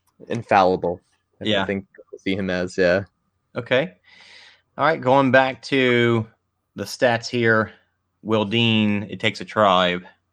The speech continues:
Speaker 2: I, I, I like what you said as far as the, um, what was it? The, uh, yeah, oh, the book. The book that he
Speaker 1: Yeah.
Speaker 2: wrote. Um, in, in that, that book wasn't all about him.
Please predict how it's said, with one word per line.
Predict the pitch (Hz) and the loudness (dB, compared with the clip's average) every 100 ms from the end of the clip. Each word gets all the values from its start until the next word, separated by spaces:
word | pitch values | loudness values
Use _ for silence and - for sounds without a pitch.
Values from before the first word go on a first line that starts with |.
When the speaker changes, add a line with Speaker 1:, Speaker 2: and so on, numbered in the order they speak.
| _ _ | _ _
Speaker 2:
I, | - 107 107 104 | -2 -2 -2 -6
I, | 92 | -2
I | 117 | 2
like | 123 156 156 | 4 2 0
what | 170 147 | -2 -2
you | |
said | 131 - 127 113 110 110 - _ _ _ _ _ - | -6 0 2 4 2 -2 -12 _ _ _ _ _ -8
as | 104 - | -8 0
far | 113 110 104 | 4 6 6
as | 98 98 98 | 4 2 -2
the, | 101 101 95 | -6 -4 0
um, | 95 92 90 87 90 _ _ _ _ - _ _ - - - _ _ _ _ | 0 0 -4 -6 -14 _ _ _ _ -20 _ _ -20 -20 -20 _ _ _ _
what | 107 | -2
was | 92 90 | -2 -2
it? | 90 - | -4 -4
The, | 104 98 | -4 0
uh, | 98 95 98 95 95 95 95 95 95 95 - _ _ _ | 2 4 2 2 0 0 0 0 0 -2 -6 _ _ _
yeah, | 151 143 | -8 2
oh, | 165 | 2
the | 117 | 4
book. | 160 107 - - - | 2 0 0 -20 -8
The | 117 | -2
book | 143 143 | -2 2
that | 107 | 2
he | 101 | 2
Speaker 1:
Yeah. | 98 | 4
Speaker 2:
wrote. | 101 98 127 - _ _ - | 4 4 -2 -10 _ _ -14
Um, | - - - - 110 _ _ _ _ _ - | -10 -8 -8 -8 -12 _ _ _ _ _ -2
in, | 135 127 | 2 2
in | 127 131 127 | 2 2 4
that, | 120 120 - _ _ _ _ _ _ _ | 2 0 -4 _ _ _ _ _ _ _
that | 123 160 | -2 2
book | 151 147 | 2 0
wasn't | 135 139 | 0 2
all | 131 131 | 4 4
about | 123 113 | 2 0
him. | 95 82 | -4 -8